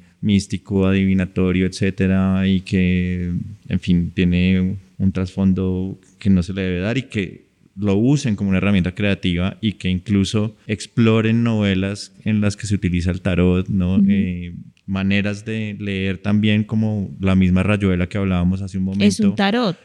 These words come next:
Speaker 1: Es como un
Speaker 2: Rayuela es un
Speaker 1: tarot
Speaker 2: tarot.
Speaker 1: que al azar uno va abriendo el capítulo y va leyendo lo que un, lo que, lo que el escritor tal vez no quiso decirnos y uno se
Speaker 2: Ujú.
Speaker 1: está construyendo su propia historia, ¿no?
Speaker 2: Ujú.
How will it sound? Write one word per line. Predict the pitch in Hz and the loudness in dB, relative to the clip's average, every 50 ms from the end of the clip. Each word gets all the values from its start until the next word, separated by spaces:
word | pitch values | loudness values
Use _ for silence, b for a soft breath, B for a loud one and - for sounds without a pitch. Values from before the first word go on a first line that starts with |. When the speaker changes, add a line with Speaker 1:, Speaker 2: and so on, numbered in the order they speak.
| _ - | _ -8
Speaker 1:
Es | - - - - | -6 -6 -6 -4
como | 196 196 202 | -2 0 0
un | 208 | 2
Speaker 2:
Rayuela | - 208 190 92 - | 2 2 2 0 0
es | - 110 | 0 0
un | 110 | 0
Speaker 1:
tarot | 107 104 - | -2 -2 -2
Speaker 2:
tarot. | 226 214 117 | -4 -4 -4
Speaker 1:
que | 110 107 107 107 - - - _ _ _ _ | -2 -2 -4 -6 -8 -12 -16 _ _ _ _
al | - 98 98 98 | -8 -8 -6 -4
azar | 95 90 - - 104 98 95 101 | -6 -6 -6 -4 -4 -4 -2 -2
uno | 104 104 107 104 | -2 -2 -2 -2
va | 107 107 107 | -2 -2 -2
abriendo | 110 110 110 107 104 107 | 0 0 0 0 0 0
el | 107 107 110 | -2 -4 -6
capítulo | - 113 98 - - 101 90 - - 101 95 101 110 104 | -4 -6 -6 -2 -2 -4 -2 -2 -2 -2 -2 -2 -2 0
y | 104 101 | 0 0
va | 95 90 87 | 0 0 -2
leyendo | 87 90 90 104 104 98 98 101 | -4 -4 -2 0 0 2 2 2
lo | 101 104 101 | 2 0 0
que | - - 98 92 | 0 0 0 2
un, | 90 90 90 85 - - | 2 2 2 0 0 0
lo | 90 92 87 | -2 -2 0
que, | - 92 90 90 | 2 0 0 2
lo | 95 90 87 | 0 -2 -2
que | - - 95 90 87 85 87 | -2 -2 -2 0 0 0 -2
el | 85 87 90 | -2 -2 -4
escritor | 90 - - 98 85 - - 92 85 85 85 - _ - | -4 -4 -2 -4 -4 -2 0 0 0 0 -4 -12 _ -6
tal | 104 95 | -4 -2
vez | 95 101 101 98 | 0 0 2 2
no | 107 107 104 98 | 2 0 0 0
quiso | - 113 107 101 113 117 | -2 -4 -4 -2 -2 -2
decirnos | 113 101 92 107 110 107 110 120 127 135 127 | -2 -2 -2 -2 -2 -2 -2 -4 -4 -2 0
y | 113 | 2
uno | 98 95 90 | 2 2 2
se | 92 107 | 2 4
Speaker 2:
Ujú. | 95 | 4
Speaker 1:
está | 95 101 | 4 4
construyendo | 87 - 95 - - 113 101 92 92 90 90 | 2 2 0 0 2 0 2 2 2 2 2
su | 98 113 98 | 0 -2 0
propia | 101 90 82 - - | 0 -2 -2 -2 -6
historia, | - - - 139 123 95 85 85 | -6 -4 -4 -2 -2 -2 -2 -2
¿no? | 87 95 113 | -2 -4 -2
Speaker 2:
Ujú. | 226 196 190 170 190 196 214 | 0 0 2 2 2 0 -2